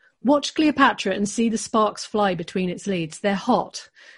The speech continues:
They went on to appear in ten feature films together and a T V movie. Their marriage was pored over by the press, who fed upon details of their extravagance,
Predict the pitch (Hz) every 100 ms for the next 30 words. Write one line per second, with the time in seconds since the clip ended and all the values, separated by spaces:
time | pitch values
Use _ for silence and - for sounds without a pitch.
0 | _ - 233 262 247 240 240 233 233 214
1 | 208 208 226 233 233 196 - 190 196 180
2 | 170 - 170 165 165 180 185 185 170 196
3 | 180 175 175 180 185 170 156 156 _ _
4 | _ _ _ _ _ - 226 254 254 247
5 | 220 - 285 294 269 214 190 190 180 180
6 | 190 170 - - - _ 226 208 - 240
7 | 240 233 208 202 208 208 196 175 180 180
8 | - - - 202 196 175 165 - -